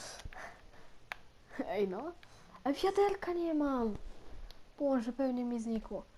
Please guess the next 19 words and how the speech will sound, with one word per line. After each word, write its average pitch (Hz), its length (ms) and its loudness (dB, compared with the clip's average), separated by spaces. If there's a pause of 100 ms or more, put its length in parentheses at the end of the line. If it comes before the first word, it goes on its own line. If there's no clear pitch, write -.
(680)
I 262 80 6
ogólnie, 254 380 8
widzowie, 240 480 6
chciałem 240 440 2
wam 220 260 6
powiedzieć, 226 600 4
że 226 220 6 (3250)
później 494 560 12
takiego 339 640 8
nie 311 160 8
dostałem 262 480 8
takiej 240 280 2
motywacji, 240 640 2
jak 233 160 -2
ją, 226 380 2
jaką 233 380 0
na 226 140 2
początku 233 540 0
miałem. 220 460 2